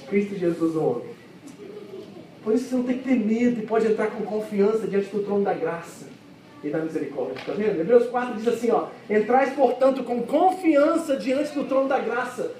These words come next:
e da misericórdia, para que encontrais graça e acheis misericórdia no tempo oportuno." Por que que eu posso entrar com confiança? Porque tem alguém entrando comigo. Eu não tô entrando sozinho, porque se eu entrasse sozinho, eu tava morto.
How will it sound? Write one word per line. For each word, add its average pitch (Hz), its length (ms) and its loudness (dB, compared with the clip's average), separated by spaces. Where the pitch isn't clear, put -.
e 196 40 2
da 226 120 4
misericórdia, 208 580 2
para 240 160 -2
que 294 120 -2
encontrais 285 600 2
graça 285 320 0
e - 20 -2
acheis 294 240 -2
misericórdia 247 540 2
no 294 100 -8
tempo 277 240 -2
oportuno." 302 600 -2
Por 392 180 8
que 392 100 4
que 403 60 0
eu - 60 2
posso 311 220 4
entrar 277 200 0
com 247 100 -4
confiança? 262 400 2
Porque 277 200 -4
tem 320 140 0
alguém 330 280 2
entrando 349 300 2
comigo. 381 720 6
Eu 339 120 8
não 381 160 10
tô 381 160 4
entrando 370 340 4
sozinho, 320 460 6
porque 320 180 4
se - 160 6
eu 381 60 6
entrasse 339 400 4
sozinho, 320 560 8
eu 254 180 12
tava 320 260 4
morto. 349 680 6